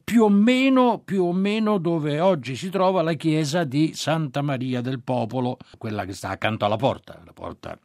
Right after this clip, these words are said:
Porta del Popolo, l'antica Porta Flaminia. Una chiesa che si trova nel punto in cui,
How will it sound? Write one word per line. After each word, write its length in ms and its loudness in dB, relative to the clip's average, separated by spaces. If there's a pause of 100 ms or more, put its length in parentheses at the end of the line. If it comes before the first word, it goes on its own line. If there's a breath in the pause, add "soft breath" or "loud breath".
(120)
Porta 300 -12
del 160 -6
Popolo, 400 -6
l'antica 500 -10 (300 soft breath)
Porta 320 -6
Flaminia. 520 -8 (380 loud breath)
Una 200 2
chiesa 540 2 (200)
che 100 -8
si 160 -4
trova 320 4
nel 220 -2
punto 400 0
in 160 -2
cui, 500 2